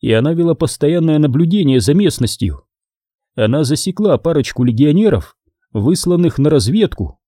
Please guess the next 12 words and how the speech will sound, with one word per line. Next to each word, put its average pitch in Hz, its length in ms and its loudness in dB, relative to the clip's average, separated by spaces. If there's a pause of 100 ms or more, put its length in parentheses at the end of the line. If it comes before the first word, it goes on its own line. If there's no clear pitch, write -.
(260)
и 120 100 0
бегущих 120 600 -2
вдоль 135 280 -2
дороги 135 380 2
Голубого 127 480 2
озера 139 560 2 (320)
с - 140 -12
присущей 160 680 -2
им 151 80 0
скоростью 160 580 0
олимпийского 143 600 0
спринтера. 131 720 -2